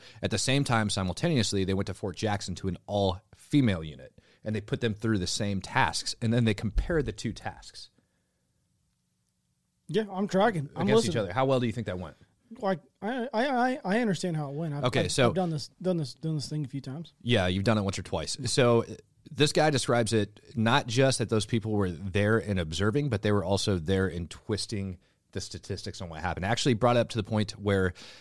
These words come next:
Speaker 1: a particular E eight, a particular E eight actually went in when they were on the hand grenade range. And then they were comparing, you know, the, do you remember going through the hand grenade range in
Speaker 2: Yeah.
Speaker 1: basic?
Speaker 2: I,
Speaker 1: Do you
Speaker 2: well
Speaker 1: remember the different sticks lanes that you have to go through while you're there?
Speaker 2: Yeah.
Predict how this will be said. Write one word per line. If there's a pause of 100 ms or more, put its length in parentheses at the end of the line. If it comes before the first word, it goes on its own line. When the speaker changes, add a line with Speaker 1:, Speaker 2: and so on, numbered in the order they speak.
(400)
Speaker 1:
a
particular
E
eight, (800)
a
particular
E
eight
actually
went
in
when
they
were
on
the
hand
grenade
range.
And
then
they
were
comparing,
you
know,
the,
do
you
remember
going
through
the
hand
grenade
range
in
Speaker 2:
Yeah.
Speaker 1:
basic? (360)
Speaker 2:
I,
Speaker 1:
Do
you
Speaker 2:
well
Speaker 1:
remember
the
different
sticks
lanes
that
you
have
to
go
through
while
you're
there? (160)
Speaker 2:
Yeah.